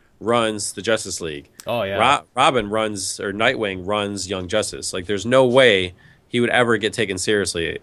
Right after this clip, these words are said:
Speaker 1: up at the, in, um,
Speaker 2: That's true. Up
Speaker 1: you
Speaker 2: in,
Speaker 1: know,
Speaker 2: up in the
Speaker 1: space.
Speaker 2: Watchtower.
Speaker 1: Yeah, so, huh, it was a pretty good idea. So.
Speaker 2: Was, was Batman one of the, one of the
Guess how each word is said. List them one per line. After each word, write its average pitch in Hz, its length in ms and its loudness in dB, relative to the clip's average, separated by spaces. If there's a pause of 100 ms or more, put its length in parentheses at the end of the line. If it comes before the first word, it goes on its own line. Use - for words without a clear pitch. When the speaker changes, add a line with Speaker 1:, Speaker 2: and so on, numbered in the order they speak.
Speaker 1:
up 92 240 -4
at 82 100 -8
the, 85 180 -4
in, 82 100 -6
um, 78 400 -8 (840)
Speaker 2:
That's - 180 -16
true. 107 180 -6
Up 101 60 -6
Speaker 1:
you 82 60 -4
Speaker 2:
in, 82 60 -2
Speaker 1:
know, 95 60 -2
Speaker 2:
up 98 80 -8
in 101 60 -10
the 95 80 -4
Speaker 1:
space. 95 300 2
Speaker 2:
Watchtower. 98 240 0 (320)
Speaker 1:
Yeah, 82 300 2
so, 87 480 -4
huh, 127 140 -4 (260)
it - 40 -6
was 123 100 -6
a - 20 -16
pretty 120 180 -6
good 113 140 2
idea. 104 320 0
So. - 120 -16
Speaker 2:
Was, 147 220 4
was 143 220 0
Batman 180 340 2
one 170 140 2
of 151 60 -2
the, 131 200 4
one 123 160 -2
of 120 60 -4
the 107 100 -4